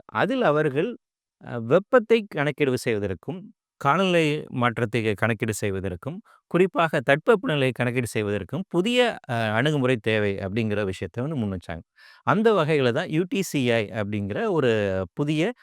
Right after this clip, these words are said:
ஒரு மெத்தடாலஜியை அறிமுகப்படுத்துறாங்க. இப்ப இந்தியாவை பொறுத்த வரைக்கும் ஹீட் வேவ்ஸ்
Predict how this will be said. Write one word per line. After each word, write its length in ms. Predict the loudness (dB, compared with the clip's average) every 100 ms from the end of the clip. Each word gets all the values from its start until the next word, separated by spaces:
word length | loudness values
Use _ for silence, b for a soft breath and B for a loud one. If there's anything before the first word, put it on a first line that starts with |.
| b
ஒரு 200 | 0 2
மெத்தடாலஜியை 600 | 2 2 4 4 4 2 2
அறிமுகப்படுத்துறாங்க. 760 | 2 0 -2 -4 -4 -4 -6 -10 b -8
இப்ப 220 | 0 2
இந்தியாவை 500 | 2 2 4 4 4
பொறுத்த 340 | 0 -4 0 0
வரைக்கும் 400 | 0 -2 -8 -8
ஹீட் 420 | -4 -4 -2 2
வேவ்ஸ் 300 | 4 2